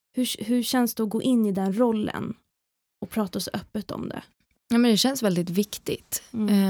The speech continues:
Speaker 2: Eh, dels för att jag själv saknade en, en sån person när jag var yngre. Och för att, alltså, även om jag är öppen och pratar mycket om reumatism så är det ju så många andra sjukdomar som ändå,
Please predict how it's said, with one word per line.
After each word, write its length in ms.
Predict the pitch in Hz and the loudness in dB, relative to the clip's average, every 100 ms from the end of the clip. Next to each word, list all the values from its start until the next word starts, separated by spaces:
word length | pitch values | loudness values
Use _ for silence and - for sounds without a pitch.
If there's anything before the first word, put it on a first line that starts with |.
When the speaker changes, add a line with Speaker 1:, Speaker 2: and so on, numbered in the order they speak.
| 190 | 2
Speaker 2:
Eh, 60 | 185 | 2
dels 320 | 208 233 220 | 2 2 0
för 100 | 196 | -4
att 140 | 180 | -2
jag 160 | 190 185 | -2 -2
själv 280 | - 185 208 | 0 0 0
saknade 540 | - 190 175 175 170 185 - | 0 -2 0 -2 0 -2 -2
en, 360 | 170 165 165 170 | 0 0 0 -2
en 160 | - 170 | -2 -2
sån 240 | - 160 | 0 -2
person 360 | 156 160 170 160 | -2 -2 0 0
när 60 | 160 | 0
jag 100 | 160 | -2
var 100 | 170 | 0
yngre. 300 | 165 165 - _ _ - - - _ _ | 0 -2 -6 _ _ -20 -20 -20 _ _
Och 300 | 190 175 - | -2 -2 -4
för 240 | - 175 | -2 0
att, 400 | 170 165 - - - _ _ _ _ _ _ _ _ _ _ - | 2 0 -6 -16 -16 _ _ _ _ _ _ _ _ _ _ -2
alltså, 220 | 190 202 | 2 4
även 460 | 190 202 196 180 | 4 4 4 4
om 140 | 202 202 | 4 4
jag 400 | 190 180 180 175 - | 4 4 2 0 -2
är 380 | 175 170 - | 0 0 0
öppen 500 | 170 - - 170 165 | -2 -4 -4 0 2
och 240 | 165 170 170 | 2 0 -2
pratar 460 | 180 165 160 170 | -2 -2 -4 -2
mycket 260 | 165 165 - | 0 -2 -2
om 100 | 160 | -2
reumatism 540 | 165 165 - 170 - - | 0 -2 -4 -4 -4 -6
så 420 | - 175 165 170 - _ _ _ _ _ - | -4 -2 -2 -4 -8 _ _ _ _ _ -2
är 120 | 185 | 0
det 60 | 170 | 0
ju 60 | |
så 140 | 156 170 | 0 0
många 180 | 170 | 0
andra 300 | 180 175 170 | 0 0 0
sjukdomar 560 | 180 180 - 170 170 180 - _ _ | 0 -2 -2 -2 -2 -2 -8 _ _
som 220 | - - 170 | -6 -2 0
ändå, 240 | 160 165 | 0 -2